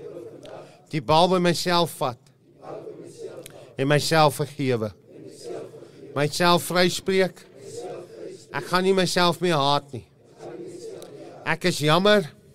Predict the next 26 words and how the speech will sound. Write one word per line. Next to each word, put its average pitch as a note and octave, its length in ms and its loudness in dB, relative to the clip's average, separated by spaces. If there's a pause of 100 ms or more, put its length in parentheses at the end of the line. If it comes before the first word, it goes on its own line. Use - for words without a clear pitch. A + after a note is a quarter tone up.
(840)
vir D3+ 100 -6
wat E3 220 2
ek D#3+ 100 -6
aan F3 220 0
ander G3 160 2
mense F3+ 340 0
gedoen D#3+ 360 -4
het - 1500 -10
en E3 160 2
aan E3+ 120 6
myself. D#3 600 2 (1000)
Ek - 160 -8
vergewe G3+ 480 2
myself. F#3+ 540 2 (720)
Ek F3 180 0
seën G#3 380 4
myself F3 640 2 (720)
en D#3 160 -2
ek D3+ 100 -4
sê F3+ 220 2
vir D3 160 0
myself, D3+ 380 2
"Ek C#3 100 -8
het D3 140 -10
jou C3 140 -2
lief." A2 340 -10